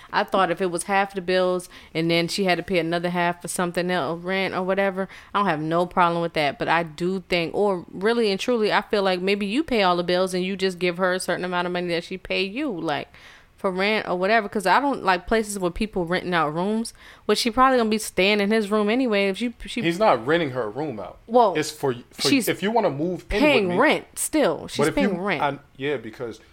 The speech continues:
Speaker 2: <coughs> excuse me, you paying rent because you're living in a house that you don't own.
Speaker 1: Okay.
Speaker 2: And we not married.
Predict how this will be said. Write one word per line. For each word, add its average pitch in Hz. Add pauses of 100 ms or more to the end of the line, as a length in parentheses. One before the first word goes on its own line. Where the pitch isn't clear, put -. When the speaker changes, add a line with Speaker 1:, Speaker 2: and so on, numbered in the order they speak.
(1080)
Speaker 2:
<coughs> - (320)
excuse 330
me, 104 (500)
you 123
paying 160
rent 143
because 117
you're 120
living 127
in 117
a 104
house 135
that -
you 139
don't 123
own. 147 (600)
Speaker 1:
Okay. 240 (520)
Speaker 2:
And 135
we 143
not 131
married. 120